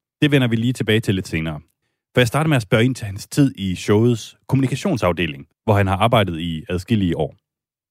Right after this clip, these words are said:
Og nu hvor han ikke længere arbejder der, så håber jeg, at han kan sætte lidt flere ord på det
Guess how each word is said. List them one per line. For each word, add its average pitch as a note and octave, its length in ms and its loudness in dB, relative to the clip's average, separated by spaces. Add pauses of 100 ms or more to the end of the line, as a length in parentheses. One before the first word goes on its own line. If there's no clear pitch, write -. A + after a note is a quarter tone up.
(160)
Og A3 60 2
nu A#3 60 6
hvor C#3+ 100 4
han G2 220 -2
ikke E3+ 160 -6
længere G#2 200 -2
arbejder E2+ 300 -2
der, E2+ 260 -2
så - 160 -10
håber B2+ 260 0
jeg, G2+ 120 0
at E2+ 80 -4
han F#2+ 120 -6
kan F#2 100 -8
sætte F2+ 320 0 (220)
lidt D3+ 200 -2
flere A2+ 200 0
ord G#2 340 2
på F#2+ 80 0
det D#2+ 220 -4